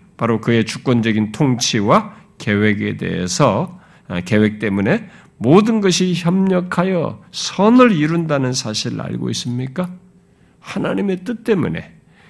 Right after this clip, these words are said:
그분의 주권적인 통치와, 아, 계획 때문에 우리의 삶의 모든 것이 협력하여 선을 이루는 것입니다. 이게 우연하게 돌아가는 일이 아니에요.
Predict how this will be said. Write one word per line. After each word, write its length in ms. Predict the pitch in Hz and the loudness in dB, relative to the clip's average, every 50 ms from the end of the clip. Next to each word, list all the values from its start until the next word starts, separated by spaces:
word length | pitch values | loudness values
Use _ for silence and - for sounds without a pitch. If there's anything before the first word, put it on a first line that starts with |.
| _ _ - | _ _ -2
그분의 420 | - 170 185 220 226 226 214 202 | 0 2 4 6 8 8 8 8
주권적인 920 | 208 - 185 - - 220 220 220 214 208 202 202 196 202 202 196 185 - | 6 0 -6 -2 2 4 4 4 4 4 4 4 4 4 2 0 -2 -4
통치와, 1200 | - - - 208 220 220 202 - - - - 196 185 165 156 147 143 143 151 151 139 131 - - - - - - - - - _ | -6 -2 0 0 0 0 0 -2 -4 -2 0 2 2 2 2 4 4 6 8 8 6 6 2 -2 -12 -20 -20 -20 -20 -20 -16 _
아, 120 | - - 117 | -6 -6 -6
계획 500 | 113 - 139 127 135 156 165 160 - - | -2 2 6 6 8 8 6 6 2 0
때문에 600 | 165 147 143 139 135 135 139 139 135 127 113 110 | 0 0 2 2 0 0 0 0 2 0 0 0
우리의 380 | - 143 175 190 220 196 196 | 0 4 6 6 8 8 6
삶의 460 | 180 - - 180 190 202 202 202 190 190 | 6 2 0 0 0 0 0 0 0 2
모든 460 | 170 185 247 311 330 320 339 311 294 | 4 4 6 6 6 6 6 6 6
것이 280 | 269 254 214 240 226 | 4 2 2 0 0
협력하여 640 | 196 - 220 220 226 220 202 196 - - 165 165 160 | -2 -2 -2 0 0 0 -2 -2 -4 -4 -4 -4 -4
선을 480 | 156 - - - 180 180 165 160 156 - | -6 -6 -6 -4 -4 -2 -2 -4 -4 -2
이루는 280 | 147 143 151 131 131 | -4 -2 -2 -4 -6
것입니다. 500 | - - - - - - 139 - - - _ _ _ _ _ _ _ _ | -6 -8 -10 -12 -12 -14 -14 -14 -18 -20 _ _ _ _ _ _ _ _
이게 300 | - 156 170 208 190 - - - - - - - | -4 0 2 2 2 0 -2 -10 -20 -20 -20 -12
우연하게 680 | - 180 180 202 233 262 285 294 285 269 262 254 233 - | -6 0 4 6 8 8 8 8 6 6 6 4 2 2
돌아가는 480 | 196 196 202 226 208 185 175 175 131 | 4 4 6 6 4 4 4 2 2
일이 160 | 127 151 180 | 2 0 0
아니에요. 500 | 170 151 120 - - - - 107 127 131 | -2 -2 -4 -4 -6 -6 -6 -8 -8 -10